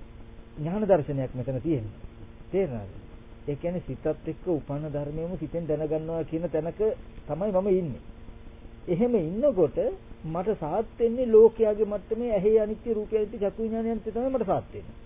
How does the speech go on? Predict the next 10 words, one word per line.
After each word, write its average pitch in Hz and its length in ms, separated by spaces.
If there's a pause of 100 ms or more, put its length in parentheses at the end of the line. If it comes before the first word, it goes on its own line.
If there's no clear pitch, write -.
(1120)
ඒ 135 120
කියන්නේ 135 220
දැන් 139 160
මම 135 200
අහකට 139 380
යනකොටම 151 580 (920)
මට 143 260 (260)
නුවණක් 160 440
තියෙනවනේ, 180 320
හිතත් 139 160